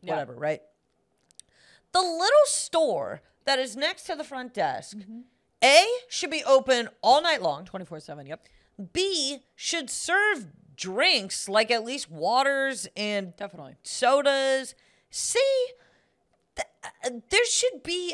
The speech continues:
Speaker 2: a hotel bar that's open till, like, two A M.
Speaker 1: Yeah,
Speaker 2: Okay.
Speaker 1: I agree.
Speaker 2: I believe these things. This hotel lobby, the selection of things that you could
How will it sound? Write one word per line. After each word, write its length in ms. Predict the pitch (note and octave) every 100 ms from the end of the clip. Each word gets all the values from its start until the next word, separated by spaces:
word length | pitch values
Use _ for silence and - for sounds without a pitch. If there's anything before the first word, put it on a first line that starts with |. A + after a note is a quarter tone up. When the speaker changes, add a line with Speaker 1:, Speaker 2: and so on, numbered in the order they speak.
| -
Speaker 2:
a 120 | C4+
hotel 400 | C#4+ C#4+ C#4+ B3
bar 240 | A3 G#3+
that's 180 | F#3 F#3+
open 260 | F#3+ F3 E3
till, 140 | F3
like, 240 | D3+ D3 -
two 160 | D#3
A 60 | B2+
M. 200 | - - _ _
Speaker 1:
Yeah, 140 | B3 G#3+ _ _ F3
Speaker 2:
Okay. 80 |
Speaker 1:
I 40 | F3+
agree. 180 | F3 E3 _ _ _ -
Speaker 2:
I 160 | D4+
believe 340 | B3 F#3+ D3 -
these 180 | - -
things. 360 | - E3+ - _ _ _ _ _ _ _ _ _ _ _ _ _ _ -
This 560 | F3 A3 G#4 - - - -
hotel 540 | A3 C#4+ D4 C4 B3
lobby, 500 | F#3+ F3 E3+ - - _ _ _ _ _ _ _ _ _ _ _ _ _ _ _ _
the 100 | -
selection 1160 | C4 - C#4+ C#4 D4+ A#4 A#4 - G#3 D#3 - F3 _ _ _ _ -
of 220 | B3+ B3
things 460 | - D4+ D#4+ F4 -
that 80 | C4
you 160 | B3
could 260 | A#3+ -